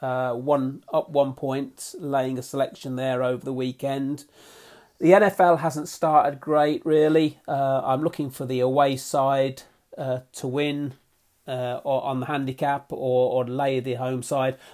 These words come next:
Minus two point nine one points on the N F L this week, so not great there. However,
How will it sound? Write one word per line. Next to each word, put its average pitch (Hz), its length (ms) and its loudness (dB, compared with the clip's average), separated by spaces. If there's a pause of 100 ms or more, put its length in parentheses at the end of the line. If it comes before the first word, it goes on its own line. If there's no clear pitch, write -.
Minus 151 440 -4
two 147 220 -4
point 135 320 -6
nine 131 380 -4
one 131 240 -2
points 131 480 -6
on 123 100 -6
the 123 140 -4
N 120 120 -4
F 113 220 -4
L 120 300 -2
this 123 240 -10
week, 120 260 -6
so 135 140 -8
not 127 200 -6
great 120 280 -4
there. 117 240 -6 (260)
However, 170 480 6